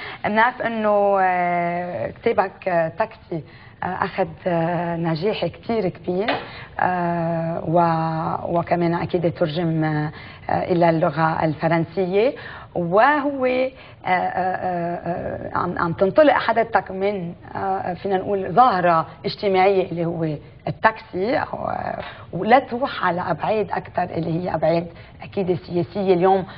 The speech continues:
نعرف قد إيه مصر، آه، قطعت بثورة، وين وصلت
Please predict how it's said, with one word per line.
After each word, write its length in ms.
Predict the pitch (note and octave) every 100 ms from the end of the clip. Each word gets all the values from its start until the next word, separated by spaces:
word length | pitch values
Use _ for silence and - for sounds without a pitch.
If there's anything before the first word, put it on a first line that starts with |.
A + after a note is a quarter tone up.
| - -
نعرف 360 | G3+ G3+ F#3+ F#3
قد 140 | E3+
إيه 60 | F3
مصر، 480 | A3 - F3 D3 - - - -
آه، 160 | E3+ E3+
قطعت 640 | E3+ E3 D3+ D3+ - E3+
بثورة، 920 | D#3 E3 D#3+ D#3+ D#3 G#3 G#3 F#3+ F3
وين 240 | E3 E3 D#3+
وصلت 420 | F3+ - E3